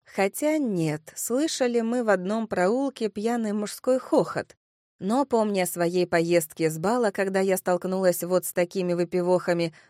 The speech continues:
в общем, обошли мы хмельную компанию стороной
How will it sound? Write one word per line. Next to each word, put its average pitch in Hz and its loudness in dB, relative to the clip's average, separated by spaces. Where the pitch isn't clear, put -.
в 240 -4
общем, 220 -2
обошли 240 0
мы 151 -2
хмельную 170 0
компанию 180 -2
стороной 185 -2